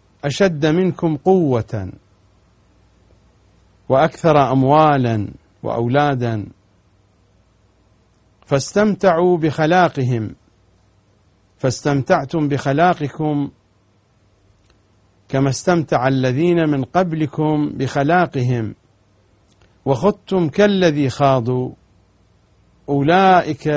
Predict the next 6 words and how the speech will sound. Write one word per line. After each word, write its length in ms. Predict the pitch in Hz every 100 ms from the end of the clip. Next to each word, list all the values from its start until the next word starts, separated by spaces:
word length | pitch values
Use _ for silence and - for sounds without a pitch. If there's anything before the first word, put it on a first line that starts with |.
| 147 143 -
حبطت 580 | - 170 151 143 131
أعمالهم 800 | - 120 123 165 170 156 135 139
في 140 | 117 131
الدنيا 580 | 113 131 185 175 170 151
والآخرة 840 | 139 127 135 131 - 127 127 127 _ _ _ _ _ _ -
وأولئك 800 | 123 110 120 131 151 143 131 -